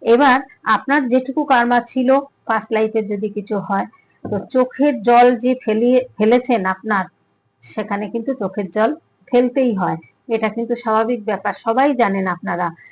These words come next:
যে কেউ কারোর যদি চোখের জল ফেলেন, তাকে চোখের জল ফেলতেই হবে। এটা কিন্তু, উম,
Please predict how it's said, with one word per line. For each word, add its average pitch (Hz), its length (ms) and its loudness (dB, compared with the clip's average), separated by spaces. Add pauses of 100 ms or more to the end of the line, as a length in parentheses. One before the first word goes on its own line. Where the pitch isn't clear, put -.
(160)
যে 240 320 0 (120)
কেউ 240 200 4
কারোর 240 400 2
যদি 254 240 -4
চোখের 233 380 -2
জল 233 220 4 (100)
ফেলেন, 226 360 0
তাকে 220 380 -2
চোখের 226 340 -2
জল 233 260 0
ফেলতেই 196 460 -2
হবে। 170 260 -2 (480)
এটা 247 240 2
কিন্তু, 285 500 0 (320)
উম, 196 540 -6